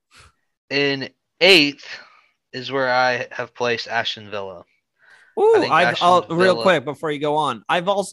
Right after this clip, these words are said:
Speaker 2: I also have them in eighth, so we can
Speaker 1: Okay.
Speaker 2: just kinda talk t-, about
Speaker 1: I
Speaker 2: them together.
Speaker 1: I think this is a good spot for them. I expect, where'd they finish last season?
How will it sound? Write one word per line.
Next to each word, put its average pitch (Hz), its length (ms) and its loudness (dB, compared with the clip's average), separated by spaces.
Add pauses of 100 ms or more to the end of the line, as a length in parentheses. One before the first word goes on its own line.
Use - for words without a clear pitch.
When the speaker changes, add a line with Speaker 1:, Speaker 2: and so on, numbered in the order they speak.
Speaker 2:
I 165 140 2
also 175 360 0
have 127 200 -4
them 123 160 -12
in 117 140 -12
eighth, 113 240 -14 (460)
so - 180 -6
we 156 120 0
can 165 100 -2
Speaker 1:
Okay. 147 80 -6
Speaker 2:
just 151 120 -8
kinda 160 240 -2
talk 143 320 0
t-, 139 160 -12
about 139 380 0
Speaker 1:
I 139 60 0
Speaker 2:
them 131 100 -8
together. 127 480 -8 (560)
Speaker 1:
I 135 100 -2
think 165 220 -2
this 156 160 -2
is 156 60 -4
a 156 80 2
good 143 200 0
spot 131 380 -4
for 151 80 -4
them. 147 280 -4
I 127 120 -2
expect, - 640 -6
where'd 147 160 -6
they 147 100 2
finish 143 340 -4
last 135 300 -2
season? 135 520 -6